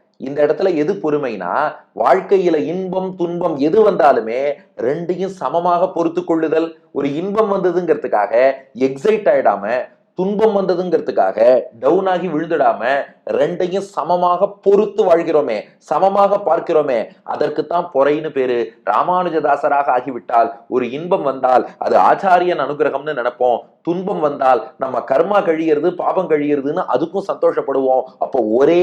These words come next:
மனநிலை, எல்லாவற்றையும் பொறுத்து கொள்ளக்கூடிய பாங்கு பொறையும். மூணாவது திரளும். திரள்னா ஆற்றல்னு அர்த்தம். எதுக்கான ஆற்றல்னா எல்லா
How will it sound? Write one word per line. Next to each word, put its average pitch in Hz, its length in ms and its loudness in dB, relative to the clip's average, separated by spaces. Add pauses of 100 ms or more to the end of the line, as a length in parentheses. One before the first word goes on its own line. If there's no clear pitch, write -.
மனநிலை, 139 520 0 (320)
எல்லாவற்றையும் 170 720 4
பொறுத்து 190 400 2
கொள்ளக்கூடிய 151 580 -2
பாங்கு 135 360 0 (280)
பொறையும். 120 520 2 (840)
மூணாவது 135 460 0 (260)
திரளும். 170 500 0 (420)
திரள்னா 185 420 2 (140)
ஆற்றல்னு 185 520 0
அர்த்தம். 135 300 -4 (300)
எதுக்கான 196 480 0
ஆற்றல்னா 127 480 -2 (360)
எல்லா 196 320 4